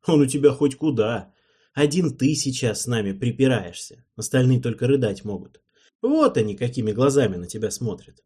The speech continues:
Повернись и увидишь. Давай, толком говори, что случилось?» Фрол, оглянувшись на своих, горделиво приосанился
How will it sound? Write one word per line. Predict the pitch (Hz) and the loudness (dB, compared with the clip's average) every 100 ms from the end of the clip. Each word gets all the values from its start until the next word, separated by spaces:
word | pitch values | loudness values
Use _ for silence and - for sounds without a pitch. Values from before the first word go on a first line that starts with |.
| - | 4
Повернись | 214 160 160 135 117 - | 6 8 6 4 0 0
и | 131 | 2
увидишь. | 131 107 95 90 - _ _ _ _ _ - | 2 2 -6 -10 -14 _ _ _ _ _ -4
Давай, | 127 165 180 135 90 - _ _ | 0 2 2 0 -2 -12 _ _
толком | - 196 143 107 | 2 4 2 -4
говори, | 98 110 131 90 _ _ _ | -4 -2 -2 -4 _ _ _
что | - - 143 | -8 2 4
случилось?» | 127 107 107 120 92 - _ _ _ _ _ _ _ _ _ _ | 2 -8 -8 -6 -6 -10 _ _ _ _ _ _ _ _ _ _
Фрол, | _ 110 104 131 - - _ | _ -6 0 0 0 -6 _
оглянувшись | 127 123 120 135 147 127 - | -4 0 2 2 2 -2 -4
на | 123 | -4
своих, | - 107 120 - - _ _ - | -4 -2 -2 -4 -8 _ _ -4
горделиво | 120 120 113 123 170 190 | 2 2 4 2 4 2
приосанился | 143 120 - 107 92 104 110 - 135 | 2 0 0 -8 -6 -6 -8 -10 -12